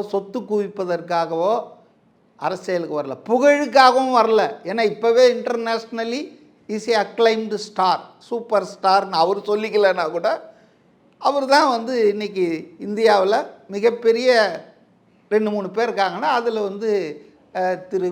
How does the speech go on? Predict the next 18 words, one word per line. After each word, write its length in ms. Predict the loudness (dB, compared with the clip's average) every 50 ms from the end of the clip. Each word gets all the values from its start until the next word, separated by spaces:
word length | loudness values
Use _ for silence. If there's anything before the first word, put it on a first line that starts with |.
| -4
விஜய் 280 | -6 -4 -2 -2 -2 -2 -2
வந்து 220 | -6 -8 -8 -8 -10
இருக்கார். 280 | -8 -8 -8 -8 -8 -4 -4
So 80 | -4 -4 -4 -6 -4
புகழுக்கோ 640 | -2 0 2 4 2 2 0 -2 -4 -4 -2 0 0 0 0 0
விளம்பரத்துக்கோ 840 | 0 0 -2 -2 -2 -2 -2 -4 -4 -8 -10 -10 -8 -4 -4 -4 -4 -4 -8 -14 -20 _ _ _ _ _
பணத்துக்கோ 600 | 0 0 2 0 -2 -4 -4 -6 -6 -6 -4 -4 -4 -4 -4
இல்ல, 140 | -6 -8 -10 -12 -14 -20 _ _ _ _ _ _ _ _ _
அவர் 280 | -8 -6 -4 -4 -6 -6 -4 -2 -2
வர்றது 340 | 0 0 -2 -2 -4 -4 -4 -4 -4
வந்து 140 | -4 -6 -6 -6 -6
ஒரு 140 | -4 -4 -4 -6 -6 -8 -16 -16 -12 -8 -4
நல்ல 320 | -2 -2 -2 -2 -2 -4 -4 -4 -4 -4
மாற்றம் 460 | -4 -4 -4 -6 -8 -8 -8 -8 -8 -8
பண்ணும் 300 | -8 -8 -8 -8 -6 -6
அரசியல்ல. 560 | -6 -6 -8 -10 -10 -10 -10 -8 -8 -8 -6 -6 -6 -6 -8 -14 -20 _ _ _ _ _ _ _ _ -6
அரசியல்ல 680 | -4 -2 0 -2 -2 -4 -6 -4 -2 -2 -2 -2 -4 -4 -6 -8 -6 -6
தமிழ்நாட்டு 540 | -6 -6 -6 -6 -4 -4 -4 -4 -6 -10